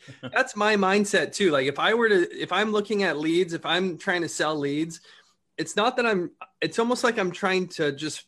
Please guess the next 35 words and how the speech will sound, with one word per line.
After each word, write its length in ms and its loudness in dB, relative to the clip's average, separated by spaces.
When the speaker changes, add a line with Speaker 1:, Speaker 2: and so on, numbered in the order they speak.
Speaker 2:
filter 340 0
out 200 0
the 80 -8
people. 340 -10
Like, 200 -8
are 120 0
you 160 2
interested? 400 0
Or 40 2
are 40 2
you 120 -2
not 200 0
interested? 480 -8
Right? 240 -2
Like, 180 -4
that's 280 -2
my 180 0
mindset 540 -2
when 100 -8
I'm 180 -4
looking 320 -4
at 140 -12
it. 140 -14
It's 240 -6
not 320 0
like 380 -2
I'm 160 -6
trying 260 -4
to 80 -2
close 500 -4
ten 280 -6
out 160 -4
of 100 -10
ten 340 -6
leads. 460 -2